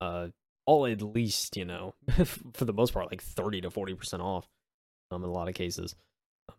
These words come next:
so we're talking, you know, uh, the Arctis Pro Game dac Black versus White. I mean, we're talking a two hundred fifty dollar headset going for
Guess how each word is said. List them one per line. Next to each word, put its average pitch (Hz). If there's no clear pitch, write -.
so 92
we're 90
talking, 90
you 87
know, 85
uh, 92
the 87
Arctis 113
Pro 107
Game 104
dac 101
Black 98
versus 98
White. 92
I -
mean, 95
we're 107
talking 107
a 95
two 131
hundred 123
fifty 110
dollar 101
headset 98
going 95
for 92